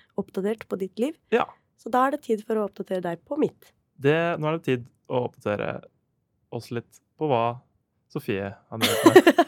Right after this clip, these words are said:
Speaker 1: Ja.
Speaker 2: i det siste.
Speaker 1: Ja, det var veldig
Speaker 2: Mhm.
Speaker 1: andpusten på slutten der.
Speaker 2: Ja.
Speaker 1: Ja.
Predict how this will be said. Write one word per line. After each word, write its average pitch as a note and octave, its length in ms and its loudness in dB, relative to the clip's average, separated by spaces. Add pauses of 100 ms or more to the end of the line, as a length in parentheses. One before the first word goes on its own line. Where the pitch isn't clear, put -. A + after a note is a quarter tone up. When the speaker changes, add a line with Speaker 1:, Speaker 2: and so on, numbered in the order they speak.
Speaker 1:
Ja. - 260 -6
Speaker 2:
i D3 80 4
det A2+ 80 2
siste. D3+ 300 0 (420)
Speaker 1:
Ja, C4 160 4
det - 320 -6
var C#4+ 100 6
veldig A#3+ 180 8
Speaker 2:
Mhm. A3+ 120 8
Speaker 1:
andpusten G#3 300 -2 (100)
på A3+ 160 -2
slutten G3 260 -6
der. C#3+ 60 2
Speaker 2:
Ja. F3 120 4 (380)
Speaker 1:
Ja. A#3 120 4